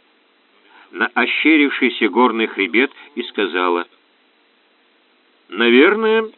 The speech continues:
только медведь». «Какой медведь?» «Который пошёл в горы на природу посмотреть». Спрашивал Джоди и Билли Бака,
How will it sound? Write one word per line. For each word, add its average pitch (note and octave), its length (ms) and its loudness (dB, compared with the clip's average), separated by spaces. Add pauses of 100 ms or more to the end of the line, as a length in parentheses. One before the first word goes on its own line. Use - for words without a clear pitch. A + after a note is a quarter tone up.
(640)
только A#2+ 360 2
медведь». B2 540 -2 (1700)
«Какой D#3 420 2
медведь?» G#2+ 480 -4 (1300)
«Который C#3 340 0
пошёл F#3 400 2
в C#3 60 -4
горы E3 440 2 (440)
на A2+ 140 -2
природу A#2+ 500 0
посмотреть». C#3+ 680 -6 (1900)
Спрашивал A3 640 2
Джоди G#3 480 -2
и D#3+ 160 -2
Билли F#3 280 -2
Бака, D3 580 0